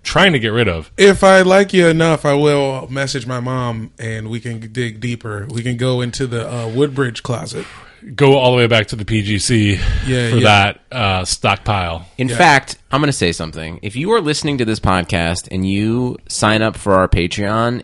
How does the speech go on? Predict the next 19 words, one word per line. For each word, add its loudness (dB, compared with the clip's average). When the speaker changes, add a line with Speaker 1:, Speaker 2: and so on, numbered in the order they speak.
Speaker 3:
and -2
tweet 0
us 0
a -4
picture -2
of -4
you -4
signing -4
up -6
for -2
it, -6
we'll 2
send 2
you, 4
on 4
top 4
of -4
everything 0
else, -2